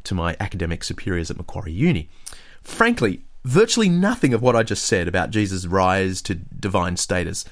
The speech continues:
could be described as factual. You may have recognised it simply as the account of Jesus' divinity offered by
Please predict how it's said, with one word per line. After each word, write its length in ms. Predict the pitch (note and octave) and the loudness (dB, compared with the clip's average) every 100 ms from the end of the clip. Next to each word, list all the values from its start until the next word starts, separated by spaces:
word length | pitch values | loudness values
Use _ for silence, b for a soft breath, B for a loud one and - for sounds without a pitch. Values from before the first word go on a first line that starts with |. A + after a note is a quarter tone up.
| b - | b 0
could 120 | D3+ | 2
be 80 | F#3 | 2
described 580 | - - E2+ E2+ - - - | 0 0 0 0 -6 -14 -10
as 220 | F#2 - | -6 -6
factual. 500 | - F#2 - - A2+ - - - B B B B | -4 -6 -6 -8 -10 -12 -20 -20 B B B B
You 100 | C3+ | 4
may 140 | D3+ D#3 | 6 6
have 100 | D3 | 6
recognised 560 | F3 A3 D3 F#2+ F2+ | 6 6 2 2 0
it 80 | - | -4
simply 400 | - F#3+ G3+ G3 | 0 2 2 4
as 160 | C#3 - | 2 2
the 140 | G#2+ | -2
account 480 | F#2+ - F3 F3+ - | -2 0 2 2 0
of 180 | G#2+ G#2 | -6 -2
Jesus' 380 | A#2 C#3 C3+ C3+ | 2 2 2 0
divinity 540 | B2 G2 F2+ F2+ F2 B B - | 0 2 0 -2 -6 B B 0
offered 440 | A#2+ B2 A#2+ A2+ | 0 4 2 2
by 420 | G2 F#2 F#2 F#2 | 2 4 2 0